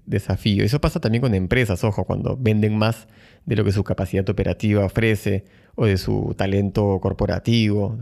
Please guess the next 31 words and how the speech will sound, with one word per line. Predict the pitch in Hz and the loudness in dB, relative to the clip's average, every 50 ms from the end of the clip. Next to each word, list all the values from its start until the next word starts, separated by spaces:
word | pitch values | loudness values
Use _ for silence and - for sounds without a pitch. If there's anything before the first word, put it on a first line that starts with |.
| - - - - | -12 -16 -20 -20
su | - | -18
gerente, | - - 95 92 107 107 104 98 104 95 | -8 -8 -4 0 0 0 0 0 -2 -4
su | 95 90 - | -4 -4 -4
plan, | - 101 101 101 95 | -2 -2 0 0 -2
etcétera. | 95 92 - 107 - 98 95 107 104 - - - - - - - - - - - _ _ - _ - | -2 -2 -4 -4 -4 -4 -6 -6 -8 -10 -16 -20 -20 -20 -20 -20 -20 -20 -20 -20 _ _ -20 _ -8
Y | - 110 | -8 -4
quiebran, | - - 160 190 180 - - - 147 135 - _ _ _ _ - | 0 0 0 2 0 0 -4 -6 -10 -14 -18 _ _ _ _ -12
no | 196 135 123 117 | -6 -4 -4 -2
pueden | - 135 123 | 0 0 0
sostener | 143 127 - 120 107 117 123 | 0 0 0 0 0 2 0
el | 131 | 0
crecimiento, | 135 120 110 - 107 117 147 147 - - | 0 -2 -2 -2 -2 -2 -2 -2 -4 -8
se, | - - - - - - - - - - 113 | -10 -8 -10 -10 -10 -10 -12 -12 -12 -14 -14
se | - - - - | -16 -10 -4 -2
abruma, | 90 92 110 143 175 147 113 104 - - - - _ _ - 175 | 0 2 2 2 2 2 0 -4 -6 -12 -20 -20 _ _ -18 -14
se | - - 101 | -4 -2 0
inundan. | 101 123 170 185 131 107 110 - - - - - _ _ _ _ _ _ _ _ _ _ _ _ _ _ - | 2 2 2 2 0 0 -4 -6 -8 -12 -16 -20 _ _ _ _ _ _ _ _ _ _ _ _ _ _ -6
Y | - 123 | -4 -4
así | 101 - 127 | -2 -2 -4
que, | 113 120 110 101 101 92 90 - - - - | -2 0 0 0 0 0 -4 -6 -16 -14 -4
gracias | - 117 120 123 117 117 | -2 0 0 0 0 0
a | 104 | 0
Dios, | 110 131 151 160 151 - - - - - - _ _ _ _ _ _ _ _ _ | 2 2 2 0 -2 -4 -10 -20 -20 -20 -20 _ _ _ _ _ _ _ _ _
eso | - 104 107 107 | -6 -4 -4 -2
no | 113 110 104 | -2 0 0
me | 104 101 | 0 0
pasó, | - - 90 - - 107 107 - - - - _ _ | 0 -2 -4 -2 -2 -2 -2 -4 -6 -12 -20 _ _
eh, | - 104 101 98 - - - | -8 -6 -4 -4 -6 -8 -8
a | - 107 90 | -6 -4 -2
mí. | 92 95 92 90 - - - - _ _ _ _ _ _ _ _ - _ _ _ _ _ _ _ _ _ _ _ _ _ - - - | 0 0 0 0 -4 -8 -20 -20 _ _ _ _ _ _ _ _ -20 _ _ _ _ _ _ _ _ _ _ _ _ _ -20 -20 -12
Luego, | - 143 151 165 175 170 160 160 165 170 175 - | -6 -2 0 0 2 2 0 0 -2 -4 -6 -12